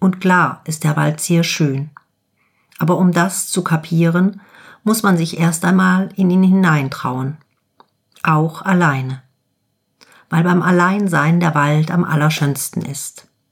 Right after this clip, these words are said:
Das weiß der Förster und der Jäger und jeder Waldgeher, jede Waldgeherin ganz genau. Ich weiß es inzwischen auch. Aber ich musste es lernen.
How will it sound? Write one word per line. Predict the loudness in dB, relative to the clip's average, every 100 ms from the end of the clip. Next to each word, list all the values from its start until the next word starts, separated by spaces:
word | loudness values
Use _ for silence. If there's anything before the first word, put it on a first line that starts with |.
| _ _ _ -4
Das | -2
weiß | 0 -2
der | -2 -4
Förster | 0 0 0 -4 -6 -8 _ _ _ -2
und | 0
der | 2
Jäger | 2 2 0 -2 -6 -8 _ _
und | -2 2
jeder | 2 2
Waldgeher, | 2 2 0 -2 -2 -2 -4 -10 _
jede | -2 0 2
Waldgeherin | 2 0 -2 -2 0 2 2 0 -2 _ 0
ganz | 2 2 0
genau. | 0 0 0 -6 -12 _ _ _ _ _ _ _ -2
Ich | -2 -2 -14 -20 _ -20 -20 _
weiß | -2 0
es | -2
inzwischen | -2 -2 -2 -2 -2 0
auch. | -2 -4 -10 -20 -20 _ _ _ _ _ _ _
Aber | -4 -2 -2 -4 -6 _ _ _ -12
ich | -2
musste | -2 -2 -4
es | -6 -2
lernen. | 0 0 -4 -8 -14